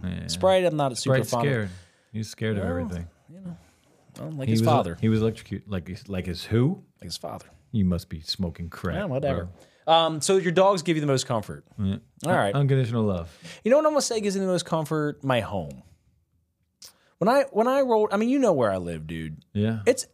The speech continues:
Speaker 2: I mean, what is it like? Wha-, what's your feeling when you roll up there?
Speaker 1: To
Speaker 2: Does it give you a feeling?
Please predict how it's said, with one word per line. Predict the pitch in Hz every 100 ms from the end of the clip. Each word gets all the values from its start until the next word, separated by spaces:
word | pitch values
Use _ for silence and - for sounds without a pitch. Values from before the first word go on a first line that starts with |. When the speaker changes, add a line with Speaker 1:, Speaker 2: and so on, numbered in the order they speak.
| -
Speaker 2:
I | 254
mean, | 359 311 - -
what | 226 349
is | 349 240
it | 185
like? | 147 113 - - - _ _ _ _ _ _ _ _ _ -
Wha-, | 180 226
what's | 240 311
your | 359
feeling | - - 208 190
when | 160
you | 156 160
roll | 123 98 90
up | 80
there? | - 73 - _ _ -
Speaker 1:
To | - 113 107 _ _ _ _ _ _
Speaker 2:
Does | - 269
it | -
give | 220
you | 220 214
a |
feeling? | - - 185 135 -